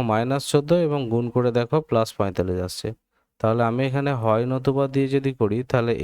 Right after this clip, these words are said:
এক্স ওয়ান হচ্ছে মাইনাস নয় এবং, উম, এক্স ওয়ান হচ্ছে মাইনাস নয় কেন, প্লাস নয় এবং হচ্ছে পাঁচ। তাহলে এই ক্ষেত্রে এককের অঙ্ক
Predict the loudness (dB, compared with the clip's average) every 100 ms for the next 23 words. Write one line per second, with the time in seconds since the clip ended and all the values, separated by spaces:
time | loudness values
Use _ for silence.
0 | -2 -2 -2 -2 -2 -4 -2 0 0 0
1 | -2 -2 -2 -2 -2 -8 _ _ _ _
2 | _ 0 2 2 0 -4 -8 _ _ _
3 | _ -10 -6 -4 -2 -2 -2 -4 -4 -4
4 | -8 -12 _ -4 -2 -2 -2 -2 0 -4
5 | -4 -2 -2 -2 -4 -2 -4 -2 -4 -4
6 | 0 0 0 -2 0 0 -2 -2 -2 0
7 | 0 0 0 -4 -14 _ _ _ _ -2
8 | 0 2 0 2 0 2 0 0 -2 0
9 | 0 2 0 4 4 4 0 0